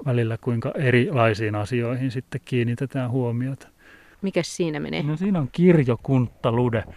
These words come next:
Speaker 1: Se on tommonen
Speaker 2: Toi pieni, vähän tommonen muurahaisen näköinen.
Speaker 1: No joo,
Speaker 2: Ei se
Speaker 1: joo,
Speaker 2: ollut
Speaker 1: se
Speaker 2: vai?
Speaker 1: on muur-,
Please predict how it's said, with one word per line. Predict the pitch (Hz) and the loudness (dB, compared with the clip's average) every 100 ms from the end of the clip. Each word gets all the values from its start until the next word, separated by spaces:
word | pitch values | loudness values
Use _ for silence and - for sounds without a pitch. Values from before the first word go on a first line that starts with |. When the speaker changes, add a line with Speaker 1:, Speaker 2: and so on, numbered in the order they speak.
| - - - - - - - _ - | -20 -20 -20 -20 -20 -20 -20 _ -12
Speaker 1:
Se | - 139 | 0 4
on | 139 123 | 4 4
tommonen | 120 117 110 110 143 | 0 0 -2 -4 -6
Speaker 2:
Toi | 190 - | -8 -8
pieni, | 208 156 139 143 - | -4 -4 -6 -12 -2
vähän | 180 196 | 0 0
tommonen | 151 156 | -2 -4
muurahaisen | 156 147 135 139 143 | -4 -4 -6 -6 -8
näköinen. | 95 196 | -2 2
Speaker 1:
No | 180 | 4
joo, | 202 196 | 6 6
Speaker 2:
Ei | 165 | 6
se | 156 | 4
Speaker 1:
joo, | 226 | 2
Speaker 2:
ollut | 165 120 - | 2 -2 -8
Speaker 1:
se | - 190 | -2 2
Speaker 2:
vai? | |
Speaker 1:
on | 180 | 2
muur-, | 151 151 143 160 202 | 2 2 0 -2 -8